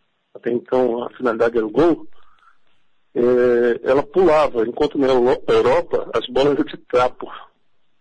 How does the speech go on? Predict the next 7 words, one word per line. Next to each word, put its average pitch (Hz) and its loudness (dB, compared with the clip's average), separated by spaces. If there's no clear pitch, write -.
Então 127 0
aquilo 156 0
ali 151 0
não 139 2
era 135 2
de - -8
couro. 127 2